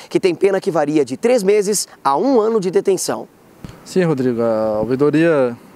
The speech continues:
Speaker 2: municipal entrou em contato com a Guarda Municipal, informando que em uma propriedade privada havia um cavalo que estaria morto. A equipe deslocou até esse, essa propriedade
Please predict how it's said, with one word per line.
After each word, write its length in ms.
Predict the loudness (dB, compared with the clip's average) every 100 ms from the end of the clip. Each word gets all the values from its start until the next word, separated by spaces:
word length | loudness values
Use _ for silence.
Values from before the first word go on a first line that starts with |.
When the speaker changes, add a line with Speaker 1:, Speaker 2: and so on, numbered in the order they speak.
| -4
Speaker 2:
municipal 560 | -4 -4 -4 -2 0
entrou 220 | 0 -2 -2
em 80 |
contato 480 | -2 -2 -2 -4 -4
com 180 | -6 -6
a 120 | -4
Guarda 280 | -2 -2 -2
Municipal, 480 | -2 -4 -2 -4 -4 -12 -20 -20 -8
informando 580 | -6 0 2 2 0 -2
que 120 | -4
em 100 | -2
uma 340 | 0 0 -2 -4
propriedade 440 | -4 -2 -2 -2
privada 680 | -2 -2 0 0 0 -2 -2 -6 -20 -20 -12 -4
havia 320 | -2 0 0
um 200 | 0 -2
cavalo 600 | -2 -2 -2 -2 -2 -6 -10 -20
que 60 | -20
estaria 320 | -6 -2 0
morto. 320 | 0 0 0 -2 -16 -20 -20 -20 -20 -8
A 60 | -6
equipe 300 | -4 -6 -4
deslocou 440 | 0 0 0 -2
até 260 | -2 -2 -2
esse, 460 | -2 -4 -4 -4 -8 -14
essa 180 | -10
propriedade 640 | -8 -4 -2 0 0 -2